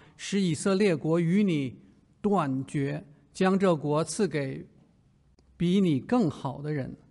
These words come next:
那个时候，撒母耳与扫罗丝毫断义，从此不再来往。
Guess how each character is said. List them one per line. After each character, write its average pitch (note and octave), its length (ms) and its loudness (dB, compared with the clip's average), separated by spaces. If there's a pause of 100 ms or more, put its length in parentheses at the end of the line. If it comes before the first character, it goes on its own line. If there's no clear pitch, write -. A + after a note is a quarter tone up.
(500)
那 F3+ 120 -2
个 D#3+ 80 -2
时 D#3+ 160 -8
候， C#3+ 280 -6 (720)
撒 E3 280 0
母 G3+ 100 2
耳 D3+ 220 0
与 E3 180 -2
扫 C3+ 280 -2
罗 C3+ 300 -4 (520)
丝 G#3+ 600 -2
毫 D3 260 -2
断 D3+ 280 -4
义， D3+ 320 -4 (240)
从 E3+ 260 -6
此 B2+ 300 -12 (380)
不 C3+ 160 -8
再 C#3 380 -4
来 C3 200 -10
往。 C3+ 220 -10